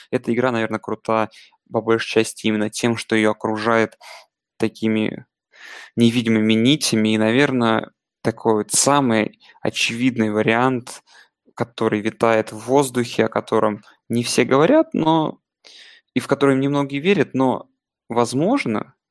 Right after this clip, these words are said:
возможно, вряд ли, конечно, но есть вариант, что это возм-, последняя игра Тома Брэди и Билла Беличика вместе, возможно, последняя игра и того, и того в Патриотс.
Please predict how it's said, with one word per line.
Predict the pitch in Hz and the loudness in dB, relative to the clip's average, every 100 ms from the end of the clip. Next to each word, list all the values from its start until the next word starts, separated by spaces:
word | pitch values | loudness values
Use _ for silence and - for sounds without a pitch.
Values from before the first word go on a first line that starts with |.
| _ | _
возможно, | 113 117 123 113 107 - | 0 2 0 -2 -6 -8
вряд | 117 165 - 110 | 2 4 4 0
ли, | |
конечно, | - 107 107 - 110 | -2 -4 -6 -4 0
но | 113 | 2
есть | 123 147 143 - | 2 2 -2 -6
вариант, | 117 139 160 | 0 0 0
что | - 123 | -4 -6
это | 123 117 | -2 0
возм-, | 120 127 120 - | 0 -2 -6 -6
последняя | 117 - 147 160 131 110 | -6 -2 0 0 0 0
игра | 113 113 - - - - - _ | 0 0 -4 -16 -18 -20 -20 _
Тома | 127 127 110 | 4 4 4
Брэди | 120 131 120 107 | 2 2 0 -8
и | |
Билла | 98 113 113 | -4 -4 -2
Беличика | 107 120 110 - - 107 | 0 0 0 -8 -10 -4
вместе, | 120 135 175 - - 117 - - - - _ - | 0 0 0 -4 -6 -6 -6 -20 -20 -20 _ -4
возможно, | 104 120 117 117 104 | 0 2 2 0 -2
последняя | 113 - 110 110 | -2 0 0 0
игра | 107 113 113 | 2 2 2
и | |
того, | - 110 110 | 2 2 2
и | |
того | - 107 107 | 2 0 0
в | - | 0
Патриотс. | 160 180 - 147 - - | 2 2 0 -2 -4 -8